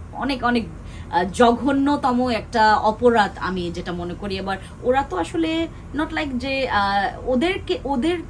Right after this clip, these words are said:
থেকে শিক্ষার কিছু নেই, ওদের থেকে, আহ, আপনার খুব ভালো কিছু নেওয়ার বা খারাপ কিছু নেওয়ার কিছু নেই, ওনাদের কাছে কিছুই নিয়েন না। ওরা থাকুক এমনিই, ওরা যে, আপনি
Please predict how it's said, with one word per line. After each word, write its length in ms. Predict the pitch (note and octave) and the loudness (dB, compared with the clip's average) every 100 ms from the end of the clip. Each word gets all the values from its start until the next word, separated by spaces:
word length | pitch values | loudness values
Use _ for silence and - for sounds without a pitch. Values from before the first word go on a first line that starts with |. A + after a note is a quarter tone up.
| - | -10
থেকে 280 | - D4+ D#4+ | -6 -4 -4
শিক্ষার 540 | D#4 - E4 - D#4+ D4+ | -4 -2 -2 -2 -6 -4
কিছু 280 | D#4 - | -8 -6
নেই, 200 | C#4+ D4+ - - - | -4 -4 -6 -12 -6
ওদের 220 | A#3 B3 B3 | 2 2 2
থেকে, 480 | B3 B3+ A#3+ A#3+ | -4 4 6 6
আহ, 200 | - G3 | 4 2
আপনার 540 | F#3 F#3+ G#3 G3+ G3 F#3 - - | 2 0 -2 0 0 -4 -8 -10
খুব 160 | C4+ G#3 | -6 -2
ভালো 240 | A3 A3 | 0 2
কিছু 320 | A#3 B3 - | 0 -4 -2
নেওয়ার 480 | B3 A#3+ A3 A3 A3 | 2 4 4 4 4
বা 480 | G3+ G3 F#3 F3+ F3+ - - | 4 2 4 4 0 -4 -14
খারাপ 220 | - D#4+ D#4+ | -4 -2 -2
কিছু 220 | D4 D#4 | -6 -4
নেওয়ার 360 | C#4 A#3+ A3+ G#3 | 0 2 2 0
কিছু 260 | G#3 F3+ | -4 -8
নেই, 100 | E3 | -8
ওনাদের 360 | F#3+ B3+ B3+ B3 | -6 -4 -4 -6
কাছে 200 | B3 C4 | -8 -10
কিছুই 340 | - D4+ E4+ | -6 -2 2
নিয়েন 200 | C4+ F#3 | 2 0
না। 220 | D3+ B2 G2 - - - | -2 -8 -12 -14 -12 -4
ওরা 140 | B3 | -2
থাকুক 400 | B3 D#4 E4 C#4 | -2 -6 -6 -4
এমনিই, 360 | B3+ B3+ C#4+ A#4 - - - | -4 -4 -4 -6 -10 -14 -8
ওরা 160 | A3 | -4
যে, 220 | G#3+ B3 A3+ | -2 -2 -2
আপনি 280 | A#3 D#4 | -2 0